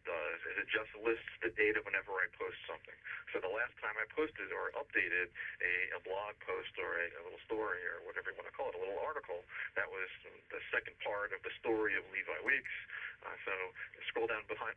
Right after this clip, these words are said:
below that. What was the, the, and I've been very busy with other things, so I haven't been posting as much as I would like. What was the post before that? Before Levi Weeks Part Two, what was the post?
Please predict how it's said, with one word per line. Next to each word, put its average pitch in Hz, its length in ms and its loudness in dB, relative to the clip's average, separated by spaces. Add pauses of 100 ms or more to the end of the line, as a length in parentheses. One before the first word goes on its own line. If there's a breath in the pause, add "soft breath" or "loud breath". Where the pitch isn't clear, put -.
below 123 240 0
that. 76 160 0
What 95 80 -2
was 101 240 0
the, 92 160 2 (160)
the, 82 40 2 (520)
and 92 100 0
I've 87 80 0
been 95 160 -2
very 95 160 4
busy 101 240 6
with 95 80 0
other 90 240 -2
things, 117 240 2
so - 80 -2
I 92 80 4
haven't 98 160 -2
been 98 160 -8
posting 95 320 -2
as 87 80 -4
much 90 240 -2
as 85 80 0
I 85 80 0
would 92 160 -4
like. 101 240 -2 (320 loud breath)
What 107 160 -2
was 107 160 0
the 104 160 0
post 107 320 0
before 147 320 2
that? 69 240 -2
Before 107 560 0
Levi 107 240 4
Weeks 107 240 2
Part 110 240 0
Two, 170 160 8
what 110 160 0
was 92 80 -10
the - 140 -4
post? 82 280 -4